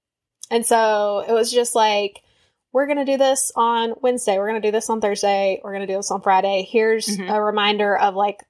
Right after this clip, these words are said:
Speaker 1: the addresses for Saturday."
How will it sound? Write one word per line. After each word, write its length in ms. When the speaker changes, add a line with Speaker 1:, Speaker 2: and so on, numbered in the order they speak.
Speaker 1:
the 460
addresses 560
for 140
Saturday." 760